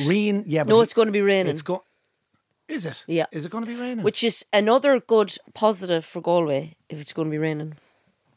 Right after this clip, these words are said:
Speaker 2: I think. Make things a little bit
Speaker 1: It's
Speaker 2: slippy
Speaker 1: just
Speaker 2: and
Speaker 1: gonna be
Speaker 2: tricky.
Speaker 1: such a weekend. It's, uh,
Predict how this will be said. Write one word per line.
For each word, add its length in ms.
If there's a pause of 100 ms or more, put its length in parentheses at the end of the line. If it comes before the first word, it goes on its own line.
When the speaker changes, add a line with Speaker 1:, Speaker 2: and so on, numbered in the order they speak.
(220)
Speaker 2:
I 40
think. 320 (480)
Make 160
things 220
a 40
little 160
bit 120
Speaker 1:
It's 140
Speaker 2:
slippy 100
Speaker 1:
just 140
Speaker 2:
and 80
Speaker 1:
gonna 160
be 80
Speaker 2:
tricky. 100
Speaker 1:
such 220
a 40
weekend. 520
It's, 240
uh, 180